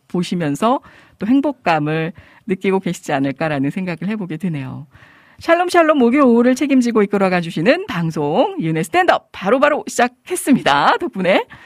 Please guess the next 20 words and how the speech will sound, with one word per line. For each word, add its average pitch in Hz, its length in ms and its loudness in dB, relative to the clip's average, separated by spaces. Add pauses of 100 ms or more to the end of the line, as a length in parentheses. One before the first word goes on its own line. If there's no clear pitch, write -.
(140)
오늘도 180 320 0
함께 202 580 2 (460)
함이 311 300 4
기쁘고 226 500 0
즐겁습니다. 151 1120 -6
날씨가 151 400 -2
무덥네요. 165 520 -2
시원한 277 320 0
물 220 120 0
자주, 175 480 -6
자주 - 400 -10 (420)
<laughs> 339 420 -10
드시고 202 340 0
몸 170 180 -2
조심하세요. 185 600 -2
저는 185 240 0
현재 202 220 0
어르신들에게, 220 880 2 (720)
오, 247 260 6
시원한 571 420 2